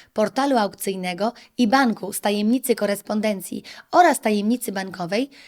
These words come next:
zwrócono się do tych instytucji o informacje dotyczące właścicieli kont użytkownika, którymi posługiwał się oszust.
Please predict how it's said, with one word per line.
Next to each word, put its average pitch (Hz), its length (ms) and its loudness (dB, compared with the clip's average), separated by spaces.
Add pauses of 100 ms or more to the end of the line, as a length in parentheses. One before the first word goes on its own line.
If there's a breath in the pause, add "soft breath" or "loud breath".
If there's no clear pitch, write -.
(120)
zwrócono 254 640 2
się - 120 -2
do 233 140 0
tych 254 220 -4
instytucji 220 640 -4
o 233 120 2
informacje 247 760 0 (260 loud breath)
dotyczące 233 640 2
właścicieli 233 680 0
kont 226 340 -4
użytkownika, 202 840 -2 (220 loud breath)
którymi 370 420 2
posługiwał 214 580 -2
się 196 180 -6
oszust. - 520 -10